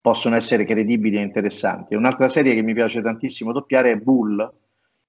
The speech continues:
che è una serie di avvocati, sempre mi è venuto in mente perché è lo stesso protagonista che faceva prima N C I S,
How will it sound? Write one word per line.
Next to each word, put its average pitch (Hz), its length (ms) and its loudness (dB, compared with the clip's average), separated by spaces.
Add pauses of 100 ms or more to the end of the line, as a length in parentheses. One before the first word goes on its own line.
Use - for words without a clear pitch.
(160)
che - 140 -2
è - 20 4
una 110 180 0
serie 113 300 2
di 98 600 -4
avvocati, 117 880 -2 (340)
sempre 113 460 -8
mi 113 120 -6
è - 20 -6
venuto 123 240 -6
in 156 80 -2
mente 120 300 -4
perché 117 500 -4
è - 100 -8
lo 107 120 -4
stesso 110 340 -6
protagonista 101 1300 0 (220)
che 110 140 -4
faceva 95 1300 -2
prima 98 320 -2
N 95 80 0
C - 140 -4
I 113 300 6
S, 127 400 -2